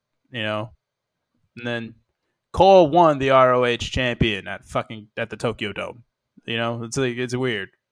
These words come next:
It's a very weird thing. Actually, no, I don't think he won it. I think he lost it to O'Reilly. Um, anyways, it's just weird stuff. He says that, uh,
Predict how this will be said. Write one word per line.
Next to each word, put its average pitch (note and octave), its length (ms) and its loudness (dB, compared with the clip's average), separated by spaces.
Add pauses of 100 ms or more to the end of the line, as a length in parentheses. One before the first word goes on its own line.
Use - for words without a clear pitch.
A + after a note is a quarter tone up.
(140)
It's - 80 -20
a A#2 40 -16
very B2+ 220 2
weird A#2+ 260 -2
thing. A#2 440 -8
Actually, A3+ 260 -2
no, F3 80 -2
I C#3 100 0
don't D#3 100 -8
think D3 220 -14
he A#2+ 200 -18
won A#2+ 300 -8
it. G2+ 60 -10
I - 40 -12
think B2 120 -14
he A#2+ 80 -10
lost A#2 360 -4
it A2 80 -20
to A#2 80 -10
O'Reilly. F#2 480 -10 (640)
Um, C3+ 560 -4 (220)
anyways, A#2 640 -4 (1400)
it's F#3+ 140 6
just D#3+ 160 -4
weird D#3 220 0
stuff. C3+ 320 2
He D#3+ 80 -4
says G3+ 400 2
that, F3 420 4
uh, F3 440 2